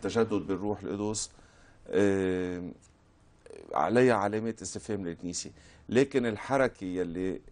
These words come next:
ضمنتها الكنيسة حركة كتير مهمة وفاعلة جدا بلبنان،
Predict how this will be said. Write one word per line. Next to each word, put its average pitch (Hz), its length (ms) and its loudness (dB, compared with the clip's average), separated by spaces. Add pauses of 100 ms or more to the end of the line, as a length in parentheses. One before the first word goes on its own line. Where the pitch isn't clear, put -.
ضمنتها 110 540 2
الكنيسة 98 600 -6
حركة 110 460 0
كتير 151 420 0
مهمة 104 440 -6 (560)
وفاعلة 113 600 2
جدا 104 360 -6
بلبنان، 104 640 -6